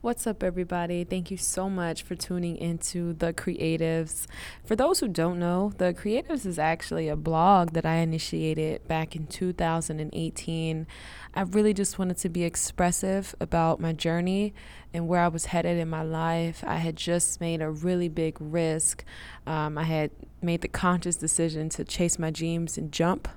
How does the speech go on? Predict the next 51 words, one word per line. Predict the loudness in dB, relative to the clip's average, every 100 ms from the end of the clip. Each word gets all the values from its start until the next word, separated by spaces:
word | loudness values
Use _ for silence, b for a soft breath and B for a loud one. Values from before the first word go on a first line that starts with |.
| -12 -12
for | -2 0
once | 0 -2 -2
in | -2
my | -2 0
life. | 0 2 2 -2 -12 B B B B B
Um, | -6
so | -2 -2
I |
really | 2 2 6
talk | 6 6
about | 6 4 6
that | 2 2
on | 0
the |
blog, | 2 4 6 4 0 -14 -14 -6
how | 2 4 6
afraid | 4 4 4 6
I | 4
was, | 4 4 4 0 -2
the | -4
levels | 2 2 2 -2 -2
of | -4
uncertainty | -4 0 0 0 -2 0 0 0
that | 0 2
I | 2
experienced, | 2 -2 0 2 2 0 -2 -10 B B B B
um, | -6 -6
in | -4 -4
this | -4
journey, | -4 -2 -2 -4 -6 -6
in | -4
this | -4 2
walk, | 6 6 4 -6 -14 -8
uh, | -4 -2 -4 -6 -6
to | 0
chase | 0 2
my | -2
dreams | 0 0 0
and | -2
my | -2
passions. | 0 0 2 2 2 0 -2 B B B B B B -6
It | 2
was | 6
so | 8 10 8
important | 6 4 2 4 0
for | 2
me | 2 4 2
to | 2 0
really | 0 2 4 6 4 2 0 -2
create | 0 4 6 6
a | 4 2